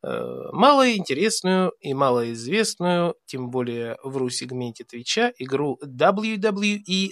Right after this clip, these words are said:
два К двадцать. Как и ожидаемо, на трансляцию не пришло никого, кроме случайно заскочивших людей, которые, зайдя, посмотрели на все это, развернулись и ушли. Но, а во время самой трансляции по этой игре я также записывал небольшой подкаст, исл-, исключительно, знаете,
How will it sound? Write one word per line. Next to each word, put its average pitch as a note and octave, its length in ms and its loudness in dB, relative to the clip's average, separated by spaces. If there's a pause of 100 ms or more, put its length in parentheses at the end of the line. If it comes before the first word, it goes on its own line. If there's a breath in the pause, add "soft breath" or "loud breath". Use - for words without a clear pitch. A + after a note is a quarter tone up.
два C#3+ 520 4
К D3 220 2 (100)
двадцать. B2+ 840 0 (520 loud breath)
Как C#4+ 200 4
и C#4+ 40 8
ожидаемо, G#3+ 520 6
на F3 100 4
трансляцию D3 640 0
не C3+ 80 -2
пришло - 320 -6
никого, C4 500 6
кроме F#3+ 280 4
случайно F3+ 600 4
заскочивших C#3+ 680 -6
людей, F#3+ 280 0
которые, D#3+ 360 -2
зайдя, E3 280 2
посмотрели G3 600 0
на A#3+ 140 4
все A#3 220 -4
это, A3 280 -2 (320 loud breath)
развернулись D4+ 760 4 (160)
и B3 140 6
ушли. C3+ 600 0 (140)
Но, G#3+ 340 6
а C3+ 140 2
во B2+ 120 4
время A#2 280 -4
самой A#2 300 -8
трансляции G3 560 -4
по G3 100 -2
этой G3 240 0
игре F#3+ 180 0
я G3+ 100 2
также A#3 360 0
записывал G#3 500 0
небольшой F3+ 440 2
подкаст, - 540 0
исл-, G3+ 280 -6
исключительно, G#3+ 680 -2
знаете, G3 400 0